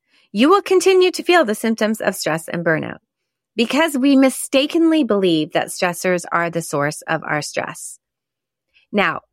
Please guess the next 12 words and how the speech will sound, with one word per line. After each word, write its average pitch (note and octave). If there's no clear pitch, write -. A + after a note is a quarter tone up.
it's G3
reasonable B3+
to F3+
believe D#3
this B2+
based G3
on F#3
our E3
past E3+
learning G3
history D3+
from D3+